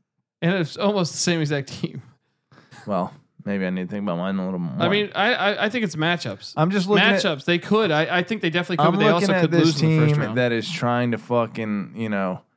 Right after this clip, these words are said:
Speaker 2: has had opportunities to lock down the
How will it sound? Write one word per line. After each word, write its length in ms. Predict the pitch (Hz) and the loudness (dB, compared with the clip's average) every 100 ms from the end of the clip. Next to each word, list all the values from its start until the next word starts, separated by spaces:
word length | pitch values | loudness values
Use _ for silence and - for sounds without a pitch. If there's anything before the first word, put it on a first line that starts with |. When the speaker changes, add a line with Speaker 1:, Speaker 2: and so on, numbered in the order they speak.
| _ - _ | _ -20 _
Speaker 2:
has 180 | 117 110 | -8 -4
had 180 | 135 135 | 0 2
opportunities 720 | 120 120 113 - 120 107 92 | 2 2 -2 -2 -2 -2 -4
to 100 | - | -6
lock 300 | 98 101 98 | -2 -2 -2
down 240 | 113 101 95 | -2 -2 -2
the 240 | 90 - | -6 -10